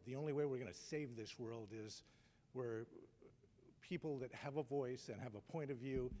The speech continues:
and have the opportunity to influence people, our responsibility is to do that now. And it's not a question,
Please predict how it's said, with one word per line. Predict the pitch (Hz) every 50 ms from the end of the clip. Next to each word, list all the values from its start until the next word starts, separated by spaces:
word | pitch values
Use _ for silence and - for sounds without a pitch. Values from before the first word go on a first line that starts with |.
| - - -
and | 120 127
have | - 127 143 131 -
the | 123 123
opportunity | 127 131 131 - 117 - - - 170 165 156 143 127 127 120 117 117 -
to | - 135 120 113 113 110 113 - - - - - - -
influence | 175 175 185 185 - - 160 135 123 113 107 - -
people, | - 123 110 107 - 110 104 104 120 - - - - - - - - - - - - - 110 - - - - - - - - - - - - - - - - -
our | 151 175
responsibility | 170 156 - - 165 147 131 - 143 143 131 127 117 107
is | 113 110 104 -
to | - 131
do | 113 110 139 127
that | 113 123 117 110 104 -
now. | 123 110 104 92 78 76 - - - - - -
And | - 127 120 113 107 107 104 - - - - -
it's | - 143 135 - -
not | 165 147
a | 147
question, | - - 147 127 117 - - - 165